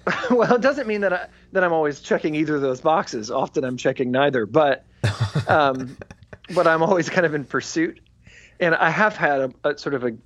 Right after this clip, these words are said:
Speaker 1: you know, we live frugally, which helps, but also, like, there have been a number of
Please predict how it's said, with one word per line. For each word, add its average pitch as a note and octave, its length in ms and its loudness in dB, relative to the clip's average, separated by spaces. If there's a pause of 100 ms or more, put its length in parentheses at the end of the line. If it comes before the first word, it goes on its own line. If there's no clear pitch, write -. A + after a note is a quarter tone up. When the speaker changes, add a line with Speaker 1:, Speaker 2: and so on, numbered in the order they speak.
(1400)
Speaker 1:
you F#3+ 160 2
know, A#2 240 2 (120)
we F3 220 2
live F#3 220 4
frugally, D3 420 2
which D3 160 0
helps, C3 380 2
but D#3+ 140 2
also, D3+ 400 2
like, B2 260 -2 (800)
there E3+ 140 4
have D#3 80 2
been D#3+ 120 4
a D3+ 40 2
number D3+ 400 2
of C#3+ 100 -4